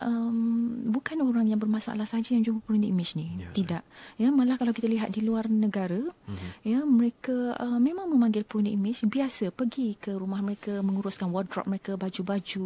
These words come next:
Speaker 1: mereka, apa baju yang perlu ada.
Speaker 2: Okey.
Speaker 1: Dan malah bila nak pergi shopping, nak beli baju, mereka bawa Purna Image untuk, supaya tidak buang masa, buang duit, beli baju yang akan membazir sebab tak bersesuaian
Speaker 2: Mhm.
Speaker 1: dengan diri mereka. Jadi mereka perlu,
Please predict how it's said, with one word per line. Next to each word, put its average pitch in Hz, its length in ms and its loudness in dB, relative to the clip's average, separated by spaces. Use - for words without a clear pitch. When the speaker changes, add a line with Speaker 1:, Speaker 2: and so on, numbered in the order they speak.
Speaker 1:
mereka, 196 240 -4
apa - 160 -8
baju 180 240 -6
yang 180 160 -2
perlu 190 160 -4
ada. 190 480 -4
Speaker 2:
Okey. - 320 -12
Speaker 1:
Dan 180 160 -4
malah 185 240 -2
bila 180 240 -2
nak - 160 -6
pergi 180 400 -4
shopping, 185 560 -4
nak - 80 -6
beli 185 160 -4
baju, 226 320 -2
mereka 330 160 -4
bawa 226 160 2
Purna 190 320 0
Image 185 320 0
untuk, 185 240 -2
supaya 202 240 -4
tidak 185 320 -6
buang 190 160 -4
masa, 190 160 -4
buang 185 240 0
duit, 202 240 -2
beli 190 240 -4
baju 185 400 -6
yang 190 240 -4
akan 180 240 -2
membazir 175 400 -4
sebab - 240 -10
tak - 240 -8
bersesuaian 277 560 -6
Speaker 2:
Mhm. 92 240 -12
Speaker 1:
dengan 226 240 2
diri 240 160 0
mereka. 226 320 0
Jadi 226 160 4
mereka 220 320 2
perlu, 202 240 -2